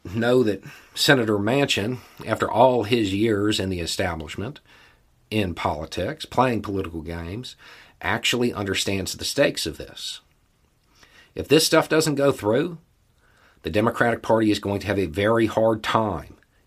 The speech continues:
in the midterms and in the next presidential election. Now, in and of itself, that's not a big deal. That's just politics, political games, right? But when you are talking about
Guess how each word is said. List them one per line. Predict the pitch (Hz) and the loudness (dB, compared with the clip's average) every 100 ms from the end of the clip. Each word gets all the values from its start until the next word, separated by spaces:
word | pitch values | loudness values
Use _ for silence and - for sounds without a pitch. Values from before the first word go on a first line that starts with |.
| - | -10
in | 87 | -8
the | 78 | -4
midterms | 92 120 123 123 127 - _ _ _ _ - | -4 -2 -2 0 -2 -6 _ _ _ _ -2
and | 117 | 0
in | 127 | 2
the | 117 | 2
next | 110 107 | 0 -2
presidential | - 104 95 98 98 - 85 | -4 -2 -2 -2 -4 -4 -6
election. | 95 139 - - - - _ _ - - - - | -4 -4 -6 -12 -14 -20 _ _ -20 -20 -14 0
Now, | 110 | 2
in | 92 117 | 2 2
and | 120 | 2
of | 123 | 0
itself, | 120 - 185 143 | 0 2 2 2
that's | 127 - | 0 2
not | 135 143 | 2 4
a | |
big | 139 156 | 4 2
deal. | 147 208 175 160 - _ _ _ _ _ _ _ _ | 2 2 2 -2 -8 _ _ _ _ _ _ _ _
That's | - 92 - | -6 -2 -2
just | 110 - | -4 -6
politics, | - 135 78 - - - | -2 -2 -2 -8 -14 -16
political | - 78 107 117 | -10 -4 -2 -2
games, | 104 92 73 - - - - _ _ _ | -2 -4 -4 -12 -20 -20 -20 _ _ _
right? | - 85 95 - _ _ _ _ _ _ - - - - _ | -10 -8 -8 -12 _ _ _ _ _ _ -20 -20 -20 -20 _
But | 107 139 117 - - | 4 6 4 -2 -18
when | 82 101 104 | -2 0 2
you | 127 | 2
are | 110 | 0
talking | - 135 131 131 110 | -2 -4 -2 -4 -4
about | 95 107 101 - | 0 2 2 -2